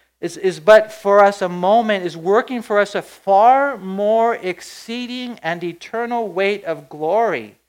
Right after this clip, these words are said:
"While we do not look at the things which are seen, but at the things which are not seen. For the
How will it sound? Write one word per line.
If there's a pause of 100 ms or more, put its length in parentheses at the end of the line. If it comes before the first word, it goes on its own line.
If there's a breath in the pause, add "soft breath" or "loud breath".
(380)
"While
we
do
not
look
at
the
things
which
are
seen,
but
at
the
things
which
are
not
seen.
For
the